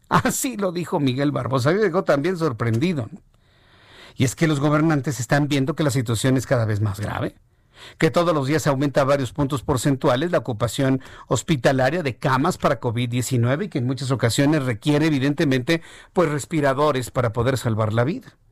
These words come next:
Entonces, ¿cuál es la noticia del día de hoy? El cambio de discurso. Algunos no lo ven, ¿sí? Porque están muy jóvenes, porque están muy chavos.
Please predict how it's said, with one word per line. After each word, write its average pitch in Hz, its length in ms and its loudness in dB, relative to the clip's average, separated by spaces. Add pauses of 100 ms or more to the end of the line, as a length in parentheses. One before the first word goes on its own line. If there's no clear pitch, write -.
(720)
Entonces, 156 400 2
¿cuál 226 240 2
es 254 120 -2
la 233 100 2
noticia 190 500 0
del 147 160 0
día 170 200 2
de 151 120 2
hoy? 165 160 2
El 147 120 -4
cambio 226 280 0
de 208 100 0
discurso. 202 840 0 (760)
Algunos 226 480 2
no 254 180 2
lo 226 200 4
ven, 220 440 0 (720)
¿sí? 220 280 -2
Porque - 180 -12
están 190 200 2
muy 202 160 0
jóvenes, 202 560 -2
porque - 140 -14
están 180 160 2
muy 190 160 0
chavos. 196 640 0